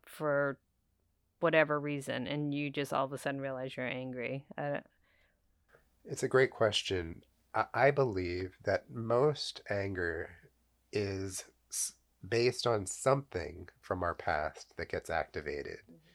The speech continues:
Speaker 2: So, like, with you and I, when somebody is unpredictable and blows up and, and yells over something that, that w-, was unexpected or,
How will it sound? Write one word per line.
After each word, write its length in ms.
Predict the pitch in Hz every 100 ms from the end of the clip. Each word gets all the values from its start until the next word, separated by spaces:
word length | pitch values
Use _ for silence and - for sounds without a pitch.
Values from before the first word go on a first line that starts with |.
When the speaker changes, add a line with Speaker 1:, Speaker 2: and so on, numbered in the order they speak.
| _ _ _
Speaker 2:
So, 460 | - 113 104 98 95
like, 320 | 104 95 - -
with 180 | 98 107
you 180 | 117 123
and 100 | 110
I, 420 | 85 82 82 87 _ _ _ _ _ -
when 680 | 98 101 101 95 98 98 92
somebody 680 | - 120 117 120 117 110 -
is 600 | 98 92 92 90 85 - _ -
unpredictable 1080 | 104 104 - 92 104 98 - 78 76 76 101 _ _ _ _ - _ _
and 440 | 92 92 87 85 82 -
blows 400 | 104 104 104 95
up 380 | 98 76 - - - - -
and, 200 | 92 87 -
and 180 | 92 92
yells 800 | 95 104 95 73 80 - - - _ - _ _ _ _ _ -
over 520 | 104 95 92 90 82 _ -
something 540 | - 113 101 110 95
that, 160 | 87 - -
that 140 | 92
w-, 340 | 101 95 95 - -
was 180 | 104 104
unexpected 920 | 101 104 - 110 90 - 95 90 85
or, 280 | 78 85